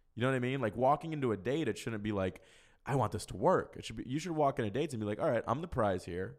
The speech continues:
you know? I'm a great person. I'm fun. I'm worth something equal or better than, you know, to what I am. So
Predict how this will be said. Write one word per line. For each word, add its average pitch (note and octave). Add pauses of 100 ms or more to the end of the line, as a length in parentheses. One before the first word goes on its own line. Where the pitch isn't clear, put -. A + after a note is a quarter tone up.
(160)
you F#2+
know? G2+ (240)
I'm D3
a E3+
great A2+
person. A2+ (300)
I'm D#3
fun. A#2 (460)
I'm C3
worth B2+ (260)
something A#2 (340)
equal A#2
or A2
better G#2
than, G2+
you G#2
know, F2+
to -
what G2+
I F#2+
am. G2 (460)
So B2+